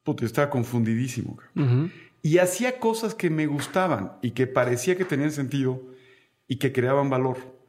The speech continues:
Speaker 1: pero no necesariamente lo disfrutaba por estas
Speaker 2: Ok.
Speaker 1: confusiones
Speaker 2: Por ejemplo, si
Speaker 1: múltiples.
Speaker 2: pudieras
Speaker 1: O sea, como tú decías, mi carrera estaba diseñada para ser economista, maestría en políticas públicas. ¿Dónde crees que me dirigía yo?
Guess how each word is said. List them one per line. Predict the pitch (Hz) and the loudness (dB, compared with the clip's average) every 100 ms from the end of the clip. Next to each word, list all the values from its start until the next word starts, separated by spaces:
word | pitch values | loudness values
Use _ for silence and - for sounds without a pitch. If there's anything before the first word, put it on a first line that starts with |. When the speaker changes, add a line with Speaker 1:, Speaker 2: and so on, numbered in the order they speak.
| _ _ _ _ | _ _ _ _
Speaker 1:
pero | 135 127 127 | 0 2 2
no | 143 | 2
necesariamente | 160 151 117 139 135 131 | 0 -2 -2 -2 0 0
lo | |
disfrutaba | 120 113 104 107 104 - - _ | 0 -2 -2 -2 -4 -10 -20 _
por | - 127 | 0 0
estas | 131 147 | 2 0
Speaker 2:
Ok. | 175 | 2
Speaker 1:
confusiones | 123 113 113 127 127 123 120 - | 0 -2 -4 -2 0 -2 -6 2
Speaker 2:
Por | - 135 | 4 6
ejemplo, | 139 156 165 196 233 | 6 4 2 0 0
si | 135 | 0
Speaker 1:
múltiples. | 139 | 2
Speaker 2:
pudieras | 143 143 - - _ _ - - - _ _ | 2 2 -2 -14 _ _ -20 -20 -20 _ _
Speaker 1:
O | 107 | -6
sea, | - - - - 95 | -6 -10 -20 -20 -4
como | 113 117 | -2 0
tú | 151 | 2
decías, | 151 123 156 135 | 2 2 2 2
mi | 131 | 0
carrera | 120 117 131 | 0 2 0
estaba | 131 135 131 | 0 0 0
diseñada | 123 120 123 123 | 2 0 0 -2
para | |
ser | 104 123 123 - | -2 -2 -2 -6
economista, | 101 101 113 143 139 127 120 | -4 0 0 0 -2 0 0
maestría | 104 107 120 | -2 -2 -2
en | |
políticas | 120 120 107 | 0 -2 -4
públicas. | 107 139 123 117 113 | 0 0 0 0 0
¿Dónde | 131 123 | 0 0
crees | 127 120 | -2 0
que | 120 | 0
me | 107 | 0
dirigía | 101 - 113 | -2 -2 0
yo? | 117 123 - | 0 -2 -8